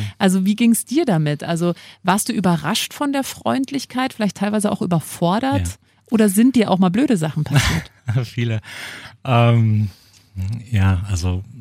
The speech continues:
Speaker 2: eins zu eins kann ich so wiedergeben. Also ich war wirklich positiv überwältigt von der Gastfreundschaftlichkeit, von der Herzlichkeit der Menschen. Und, ähm,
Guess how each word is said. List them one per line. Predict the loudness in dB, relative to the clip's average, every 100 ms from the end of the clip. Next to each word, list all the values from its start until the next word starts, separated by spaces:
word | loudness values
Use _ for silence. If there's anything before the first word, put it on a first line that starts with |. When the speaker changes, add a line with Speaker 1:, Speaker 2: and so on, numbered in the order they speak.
| -20 _ _
Speaker 2:
eins | 0 2 0
zu | -2
eins | 0 0
kann | 2 0
ich |
so | 2 0
wiedergeben. | 0 0 2
Also | 0 -2
ich | -2
war | 0
wirklich | 0 -2 -4 -6
positiv | -2 0 0 -2 -2 -2 -4 -14 -8
überwältigt | 0 2 4 4 2 0 -6
von | -4 -2
der | 0
Gastfreundschaftlichkeit, | 0 -2 0 -2 0 -4 -6 -8 -4 -2
von | 0
der | 0
Herzlichkeit | 0 -2 -4 -6 -2
der | 0 2
Menschen. | 2 2 -2 -8 -12 -20 -20 -20 -20 _ _
Und, | 2 4 4 2
ähm, | 2 2 2 0